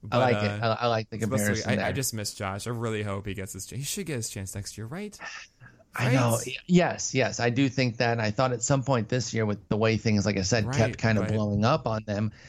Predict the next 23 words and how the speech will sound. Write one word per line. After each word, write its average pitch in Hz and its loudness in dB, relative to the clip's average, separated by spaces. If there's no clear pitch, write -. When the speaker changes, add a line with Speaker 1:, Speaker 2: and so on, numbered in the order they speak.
Speaker 1:
that 117 2
they 107 0
would. 131 4
And 120 2
then, 110 4
uh, 104 4
and 123 0
then 113 4
Urquidy 120 2
and 110 4
Armenteros 117 4
have 113 2
a 113 2
big 110 2
weekend 107 4
there 104 2
where 110 2
they 101 2
both 101 2
pitched - -2
well. 101 4
Speaker 2:
Yeah. 101 2
Speaker 1:
And, 95 0